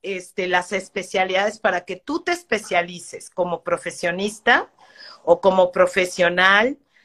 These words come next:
eh, o como padre de familia también, en cualquiera, ya sea en una capacitación o te eleves a una certificación, porque nosotros estamos adscritos al gobierno mexicano.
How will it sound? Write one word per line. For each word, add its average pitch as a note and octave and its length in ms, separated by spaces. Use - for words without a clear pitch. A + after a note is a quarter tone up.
eh, F3+ 540
o G#3 160
como C4 300
padre D#4+ 340
de F4 100
familia B3+ 580
también, A#3 560
en F3+ 100
cualquiera, A#3+ 680
ya C4 180
sea B3 420
en A#3+ 100
una C4 240
capacitación F#3+ 1040
o G3+ 240
te G3 240
eleves D4 640
a G3 140
una A3+ 320
certificación, A3+ 1200
porque G3 260
nosotros F3 480
estamos G#3 540
adscritos G3 840
al F3 220
gobierno F3+ 580
mexicano. A3+ 800